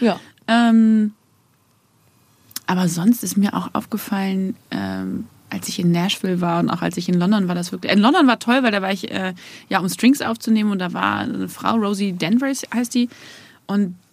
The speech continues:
Speaker 2: die, die hat mir echt imponiert. Da ist mir auch in dem Moment so aufgefallen, krass, hier ist jetzt mal so eine Frau zwischen diesen ganzen Männern. Ich bin immer nur mit Männern
Speaker 1: Ah, ah,
Speaker 2: um-,
Speaker 1: okay.
Speaker 2: umge-, also von Männern
Speaker 1: Mhm.
Speaker 2: umgeben.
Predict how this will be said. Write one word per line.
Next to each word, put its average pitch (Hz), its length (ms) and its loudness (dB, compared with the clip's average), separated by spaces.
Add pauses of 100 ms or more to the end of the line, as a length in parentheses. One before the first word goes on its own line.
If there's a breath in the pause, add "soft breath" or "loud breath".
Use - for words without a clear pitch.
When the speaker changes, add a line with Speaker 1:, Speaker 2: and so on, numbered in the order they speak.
Speaker 2:
die, 226 100 -4
die 240 120 2
hat 269 80 2
mir 247 120 4
echt 214 120 -4
imponiert. 214 400 2
Da 190 80 4 (120)
ist - 140 -2
mir 285 120 6
auch 240 80 2
in 240 80 8
dem 262 100 8
Moment 269 220 4
so 240 60 0
aufgefallen, 226 440 -2
krass, 294 240 -10
hier 185 100 -8
ist 180 100 -10
jetzt - 140 -16
mal 214 100 -8
so 202 80 -8
eine 190 100 -8
Frau - 320 -10
zwischen 233 300 -6
diesen 220 200 -2
ganzen 254 280 -4
Männern. 262 100 4
Ich 226 100 -4
bin 233 120 -6
immer 330 280 0
nur 349 120 0
mit 302 100 0
Männern 220 540 0
Speaker 1:
Ah, 202 100 -2
ah, 214 140 -2 (160)
Speaker 2:
um-, 214 120 0
Speaker 1:
okay. 190 160 2
Speaker 2:
umge-, - 60 -4
also 196 160 2
von 214 160 2
Männern 277 220 4
Speaker 1:
Mhm. 214 40 0
Speaker 2:
umgeben. 196 340 0